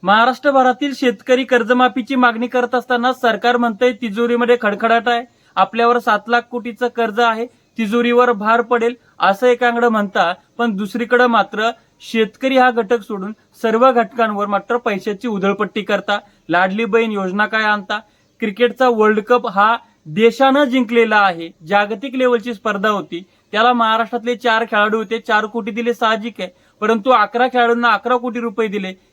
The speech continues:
या सगळ्या गोष्टीवर आता मी सविस्तर बोलणार आहे. नमस्कार, मी ज्ञानेश्वर खरात पाटील.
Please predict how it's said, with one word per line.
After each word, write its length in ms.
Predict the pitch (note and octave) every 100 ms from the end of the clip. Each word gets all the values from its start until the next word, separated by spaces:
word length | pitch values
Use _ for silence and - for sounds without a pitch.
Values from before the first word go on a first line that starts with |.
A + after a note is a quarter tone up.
| -
या 100 | G#3+
सगळ्या 380 | A3+ F#3 E3+ A3+
गोष्टीवर 320 | A#3+ - A#3+
आता 160 | A3 A3+
मी 80 |
सविस्तर 480 | A3 G#3 G3+ G3+ A#3
बोलणार 320 | G3+ G3 F3+
आहे. 80 | D3+ - _ _ _ _
नमस्कार, 460 | E3+ A3 A#3 C4+ C4
मी 80 | B3+
ज्ञानेश्वर 520 | G#3 G3+ A#3 - C4
खरात 180 | B3+ A#3+
पाटील. 380 | A#3 G#3 G3 E3+